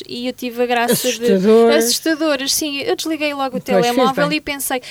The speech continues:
Speaker 1: "Não, não é isto que eu procuro.
Speaker 2: Não,
Speaker 1: Nós temos
Speaker 2: isto,
Speaker 1: que
Speaker 2: isto só
Speaker 1: saber
Speaker 2: deprime, isto
Speaker 1: selecionar."
Speaker 2: deprime, não é?
Speaker 1: Exatamente, temos que saber. Depois, no Instagram,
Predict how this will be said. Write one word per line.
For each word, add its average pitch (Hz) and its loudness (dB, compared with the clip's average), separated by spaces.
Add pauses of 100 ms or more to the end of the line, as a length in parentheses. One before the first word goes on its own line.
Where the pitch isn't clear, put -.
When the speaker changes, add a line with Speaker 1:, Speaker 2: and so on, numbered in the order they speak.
(120)
Speaker 1:
"Não, 269 0
não 294 -6
é 294 -4
isto 302 -6
que 302 -10
eu 294 -10
procuro. 262 -4
Speaker 2:
Não, 170 -2
Speaker 1:
Nós 254 -4
temos 196 -4
Speaker 2:
isto, - -6
Speaker 1:
que 240 -2
Speaker 2:
isto 285 0
só 285 2
Speaker 1:
saber 349 4
Speaker 2:
deprime, 262 2
isto 208 2
Speaker 1:
selecionar." 220 0
Speaker 2:
deprime, 214 0
não 196 -2
é? 196 0
Speaker 1:
Exatamente, 254 -6
temos 294 -6
que - -4
saber. 277 -8
Depois, 254 -4
no 247 -6
Instagram, 254 -2